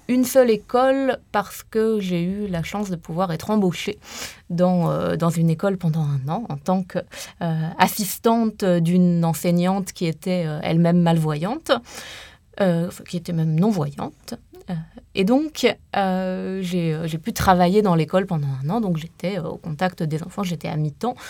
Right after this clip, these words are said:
mais donc j'étais la moitié de la semaine, euh, dans la salle de classe, euh, et, euh, je, je faisais un certain nombre de tâches, euh, bon, euh,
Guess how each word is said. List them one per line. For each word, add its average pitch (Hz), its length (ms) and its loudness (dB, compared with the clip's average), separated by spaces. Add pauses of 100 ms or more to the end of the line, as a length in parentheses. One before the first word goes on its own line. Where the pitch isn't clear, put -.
(220)
mais 156 100 0
donc 175 220 2
j'étais 165 340 -2
la 175 120 -2
moitié 156 300 -4
de 151 60 -8
la - 120 -12
semaine, 190 400 -4
euh, 165 120 -6
dans 180 160 2
la 185 120 6
salle 175 220 2
de 156 100 -2
classe, 190 540 -4
euh, 160 220 -2 (100)
et, 180 300 -2
euh, - 260 -6
je, - 140 -16 (540)
je - 140 -6
faisais 156 220 -6
un 180 120 0
certain 156 300 -8
nombre 165 200 0
de 160 80 -4
tâches, - 580 -8
euh, - 60 -12 (240)
bon, - 160 -12
euh, 190 40 -10